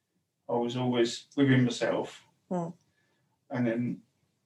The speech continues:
Speaker 1: when I played sport, that was my release.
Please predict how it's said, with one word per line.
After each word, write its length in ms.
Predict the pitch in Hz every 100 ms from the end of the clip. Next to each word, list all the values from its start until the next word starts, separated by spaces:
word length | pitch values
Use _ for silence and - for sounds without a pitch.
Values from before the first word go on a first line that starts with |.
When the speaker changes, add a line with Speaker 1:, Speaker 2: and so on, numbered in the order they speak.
| _ _ _ _ _ _ _ _
Speaker 1:
when 140 | 135 127
I 120 | 117
played 280 | 120 110 110
sport, 540 | - 147 113 135 - _ _ _ _
that 160 | 139
was 180 | 135 131
my 160 | 135 123
release. 640 | 120 120 113 - - -